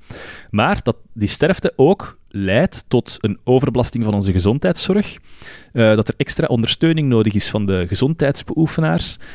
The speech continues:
dat er een snelle uitrol nodig is van geneesmiddelen en dat er een coördinatie en beheer nodig is op nationaal niveau.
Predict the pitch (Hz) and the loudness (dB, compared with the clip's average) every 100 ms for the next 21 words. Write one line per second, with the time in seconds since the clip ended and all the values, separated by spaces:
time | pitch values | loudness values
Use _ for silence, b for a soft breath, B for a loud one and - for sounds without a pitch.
0 | B - 107 98 - - 156 - 139 135 | B -6 -4 -2 -2 2 2 2 0 2
1 | 123 113 113 107 104 - 98 92 95 131 | 4 4 2 2 0 0 0 2 2 2
2 | - 165 165 220 - B B B B B | 2 0 0 0 -2 B B B B B
3 | 117 113 107 95 160 175 160 156 147 151 | 0 0 -2 0 2 4 4 2 2 2
4 | 120 107 95 120 147 - 120 110 127 123 | 2 2 4 4 2 0 0 4 4 4
5 | 127 - - - 110 107 127 127 110 104 | 0 0 -2 -4 -4 -2 0 0 2 2
6 | 98 87 87 | 0 0 -2